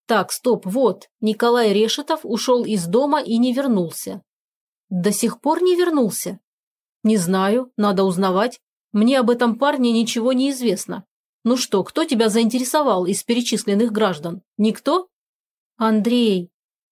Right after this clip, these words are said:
Рима, что случилось? Рассказывай. Обещаю тебе, что не предприму ничего, что могло бы навредить тем людям, интересы которых ты сейчас представляешь.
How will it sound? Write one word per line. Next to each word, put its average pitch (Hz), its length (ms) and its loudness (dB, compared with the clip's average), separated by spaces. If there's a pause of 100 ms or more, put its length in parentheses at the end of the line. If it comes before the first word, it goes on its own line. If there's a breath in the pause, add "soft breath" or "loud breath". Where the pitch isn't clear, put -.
(220)
Рима, 190 500 0
что - 320 0
случилось? 240 680 -2
Рассказывай. 185 800 -2 (360)
Обещаю 226 640 2
тебе, 208 300 0
что 226 180 -2
не 240 140 2
предприму 262 640 0
ничего, 208 500 0
что - 160 -2
могло 214 320 0
бы 214 280 0
навредить 214 580 -2
тем 240 200 2
людям, 202 460 0 (240 soft breath)
интересы 247 480 0
которых 226 420 -4
ты 240 120 -2
сейчас 220 340 -4
представляешь. 202 840 -4